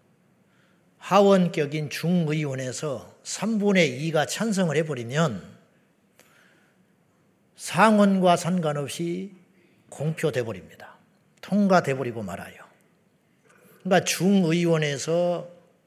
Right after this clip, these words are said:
결의가 됐다는 것은 결국 참의원에서도 거부할 수 없다. 그런 뜻이 되는 거예요.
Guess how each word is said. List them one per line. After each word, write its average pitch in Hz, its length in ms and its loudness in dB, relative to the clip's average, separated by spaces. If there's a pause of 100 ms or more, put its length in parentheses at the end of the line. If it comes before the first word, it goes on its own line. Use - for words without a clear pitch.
(200)
결의가 180 420 2
됐다는 139 460 -2
것은 123 580 -6 (920)
결국 160 560 -4 (280)
참의원에서도 175 1500 0
거부할 160 440 0
수 147 200 -8
없다. - 420 -12 (720)
그런 147 280 -4
뜻이 120 240 -12
되는 98 240 -12
거예요. - 260 -20